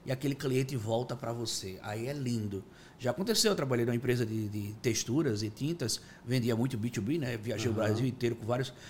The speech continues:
Speaker 1: representantes, fechando grandes negócios, negócios milionários.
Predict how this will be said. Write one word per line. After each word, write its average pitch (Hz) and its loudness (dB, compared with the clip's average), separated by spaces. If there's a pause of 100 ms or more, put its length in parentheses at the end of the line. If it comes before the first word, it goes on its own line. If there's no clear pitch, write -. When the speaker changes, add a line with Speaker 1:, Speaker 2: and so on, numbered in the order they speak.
(120)
Speaker 1:
representantes, 113 0
fechando 113 -2
grandes 123 0
negócios, 113 0
negócios 113 -2
milionários. 123 -2